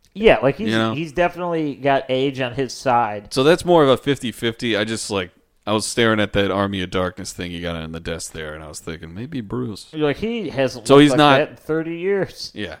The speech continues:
Speaker 2: it's not like a crazy thing if that happened, but
Speaker 1: No,
Speaker 2: yeah,
Speaker 1: absolutely
Speaker 2: that was a
Speaker 1: not.
Speaker 2: fifty-fifty.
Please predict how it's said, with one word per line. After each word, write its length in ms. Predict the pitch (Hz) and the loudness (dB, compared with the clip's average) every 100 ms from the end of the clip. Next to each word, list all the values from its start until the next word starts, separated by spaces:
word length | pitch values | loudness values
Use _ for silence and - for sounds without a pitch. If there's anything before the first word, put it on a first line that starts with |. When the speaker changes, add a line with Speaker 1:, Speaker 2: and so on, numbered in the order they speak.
| - | -6
Speaker 2:
it's 200 | 135 170 | -2 2
not 120 | 139 | 4
like 120 | 117 | 2
a 80 | 92 | -2
crazy 680 | - - 110 107 104 95 95 | -10 -4 -2 0 -2 -6 -8
thing 360 | - 95 87 | -2 -2 -2
if 140 | 85 - | -8 -8
that 220 | 85 78 | -8 -6
happened, 440 | 90 95 82 73 | -6 -6 -8 -14
but 180 | 76 - _ _ _ | -16 -18 _ _ _
Speaker 1:
No, 280 | 190 180 131 | 6 8 8
Speaker 2:
yeah, 100 | - | 4
Speaker 1:
absolutely 260 | 208 80 180 | -2 0 8
Speaker 2:
that 60 | 139 | 8
was 80 | 131 | 8
a 20 | |
Speaker 1:
not. 80 | 117 | 4
Speaker 2:
fifty-fifty. 600 | 135 - - 92 - - | 0 -2 -8 -8 -8 -16